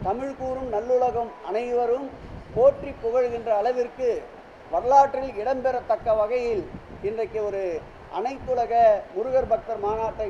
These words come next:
நடத்தி தமிழ் கடவுள் முருகனுக்கு பெருமை சேர்ப்பதோடு மட்டுமல்லாமல் முருகரை கடவுளாக,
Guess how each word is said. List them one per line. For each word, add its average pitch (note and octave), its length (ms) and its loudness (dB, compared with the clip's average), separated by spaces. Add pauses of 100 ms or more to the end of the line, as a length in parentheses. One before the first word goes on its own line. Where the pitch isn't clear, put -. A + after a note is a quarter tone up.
(100)
நடத்தி B3 420 -4 (580)
தமிழ் C4+ 360 -2
கடவுள் A#3 420 2
முருகனுக்கு B3 560 -6
பெருமை B3 360 -6
சேர்ப்பதோடு G#3+ 600 -6
மட்டுமல்லாமல் A3+ 760 -2 (520)
முருகரை C4+ 500 2 (320)
கடவுளாக, B3+ 640 4